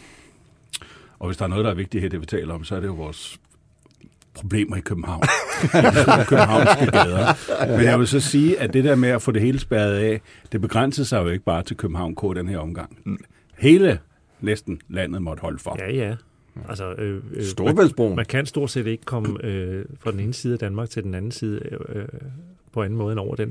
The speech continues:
Speaker 3: bro der, ikke? Som må være Putins første mål. Nu fik han en god idé af mig.
Speaker 4: <laughs>
Speaker 3: Øh, og den var jo,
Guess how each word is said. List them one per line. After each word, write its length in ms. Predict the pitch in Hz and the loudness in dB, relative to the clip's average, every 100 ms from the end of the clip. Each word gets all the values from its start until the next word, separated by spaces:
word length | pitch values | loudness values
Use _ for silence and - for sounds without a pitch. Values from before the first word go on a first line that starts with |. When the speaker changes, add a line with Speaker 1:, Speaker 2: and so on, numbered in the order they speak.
| - | -4
Speaker 3:
bro 160 | 110 110 | -4 -4
der, 220 | - - 135 | -6 -8 -6
ikke? 160 | 147 - - - _ | -8 -8 -20 -20 _
Som 160 | - 98 | -8 -6
må 80 | |
være 140 | 95 98 | -4 -6
Putins 460 | - 113 123 110 | -6 -6 -4 -6
første 320 | - 110 - 113 | -6 -8 -6 -4
mål. 280 | 117 156 - - | -4 -6 -12 -12
Nu 80 | 110 | -8
fik 200 | 120 110 | -8 -6
han 100 | 107 | -6
en 60 | |
god 200 | 113 110 | -6 -8
idé 40 | 113 | -8
af 80 | 110 | -8
mig. 160 | 127 - - - - - 135 | -10 -8 -8 -8 -10 -12 -6
Speaker 4:
<laughs> 180 | 147 135 | -2 0
Speaker 3:
Øh, 520 | 127 120 117 110 107 - | 0 2 2 2 0 -2
og 160 | 107 | -6
den 120 | 98 | -4
var 80 | 117 | -2
jo, 240 | 151 123 | -2 -2